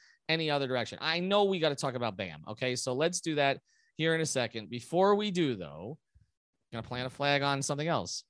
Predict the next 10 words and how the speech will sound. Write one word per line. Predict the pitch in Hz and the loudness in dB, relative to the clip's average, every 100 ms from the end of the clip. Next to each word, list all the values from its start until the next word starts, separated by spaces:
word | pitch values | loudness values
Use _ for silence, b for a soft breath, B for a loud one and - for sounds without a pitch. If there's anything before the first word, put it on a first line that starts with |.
| - | 0
You | 214 | 4
gotta, | 269 226 190 - | 6 6 4 -4
you | 185 233 | 2 6
gotta | 185 | 6
go | 156 | 4
to | 139 | 2
manscaped | 123 123 104 | 0 -2 -2
dot | 90 - | -4 -6
com, | - - - _ | -12 -18 -20 _
okay? | 110 120 143 | -4 2 2